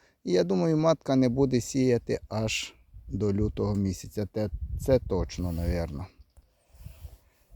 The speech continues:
Ось такий один спосіб. Другий спосіб, це, я думаю,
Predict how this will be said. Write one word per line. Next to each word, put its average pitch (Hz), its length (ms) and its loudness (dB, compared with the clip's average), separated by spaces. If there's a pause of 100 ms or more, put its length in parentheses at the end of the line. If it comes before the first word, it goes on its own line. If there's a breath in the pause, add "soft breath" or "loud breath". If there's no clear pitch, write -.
(140)
Ось 190 220 4
такий 160 400 6
один 160 320 6
спосіб. 185 540 4
Другий 180 320 8
спосіб, 143 480 0
це, 147 200 6
я 139 100 8
думаю, 131 480 4